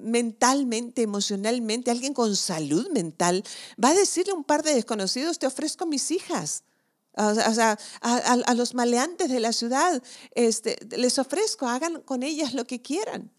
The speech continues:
Por eso no es raro que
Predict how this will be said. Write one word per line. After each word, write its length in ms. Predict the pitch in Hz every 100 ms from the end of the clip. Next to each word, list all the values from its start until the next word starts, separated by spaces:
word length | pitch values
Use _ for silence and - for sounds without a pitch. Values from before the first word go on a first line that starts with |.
| _ _ _ _ _
Por 120 | 269
eso 320 | 349 440 - 262
no 80 |
es 220 | 262 240 -
raro 480 | 294 392 208 202 - - - _
que 240 | 247 240